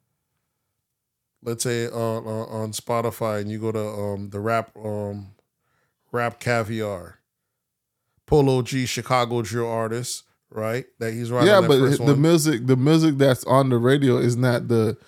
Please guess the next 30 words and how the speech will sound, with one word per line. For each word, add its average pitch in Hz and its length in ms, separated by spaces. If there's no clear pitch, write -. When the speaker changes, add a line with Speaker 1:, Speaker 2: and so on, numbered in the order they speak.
Speaker 2:
shoot - 260
'em 127 160
up, 110 200
bang 123 300
bang, 120 220
smoking 123 420
on 113 360
what's 131 280
Speaker 1:
They 226 120
Speaker 2:
name 262 80
Speaker 1:
say 233 280
Speaker 2:
pack. 170 100
Speaker 1:
they 208 140
may 233 140
not 208 160
say 208 140
the 180 100
person 160 380
smoking 165 320
up. 147 180
I 151 80
mean, 131 300
Dirk 143 280
did 117 300
say, 113 260
say 113 320
smoke 110 260
a 110 60
pack, 110 180
but 110 140